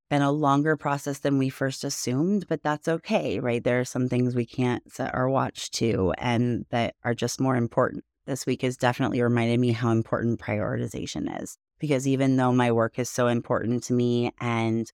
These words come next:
so is my family and the things that I had planned, including a, a getaway weekend to an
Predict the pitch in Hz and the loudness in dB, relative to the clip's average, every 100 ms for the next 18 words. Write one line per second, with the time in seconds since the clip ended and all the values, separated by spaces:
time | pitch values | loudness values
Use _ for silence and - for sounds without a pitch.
0 | _ - - 131 127 147 135 120 117 123 | _ -14 0 0 2 -2 0 0 2 0
1 | - 123 120 123 120 120 87 120 117 - | 0 2 4 4 2 2 2 0 0 0
2 | 117 120 123 - 120 120 123 127 131 - | 2 0 -2 -4 -2 0 0 -2 -2 -2
3 | 117 120 131 196 240 240 233 233 - 254 | 0 2 2 2 2 2 2 0 2 2
4 | 240 233 202 185 - - 196 190 185 180 | 2 2 2 0 -2 -2 2 2 4 4
5 | 175 165 165 165 185 165 165 175 - - | 2 2 0 0 -2 0 0 0 -2 -2
6 | 156 156 156 151 151 - _ - 170 165 | 0 2 2 2 0 -2 _ -4 0 0